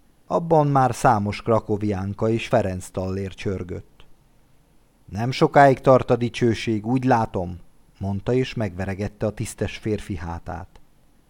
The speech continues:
A zarándok lesütötte a szemét.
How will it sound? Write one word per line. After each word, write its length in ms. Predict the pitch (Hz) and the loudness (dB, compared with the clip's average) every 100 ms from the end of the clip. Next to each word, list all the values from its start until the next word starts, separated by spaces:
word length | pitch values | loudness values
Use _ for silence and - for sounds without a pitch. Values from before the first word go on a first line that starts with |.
| _ _ _ | _ _ _
A 100 | 110 | -6
zarándok 600 | 110 170 175 156 139 131 | 2 4 4 2 2 2
lesütötte 600 | 131 113 95 90 - 92 | 2 0 -4 -8 -8 -8
a 60 | 85 | -8
szemét. 600 | - 87 82 78 - - | -8 -8 -8 -12 -18 -20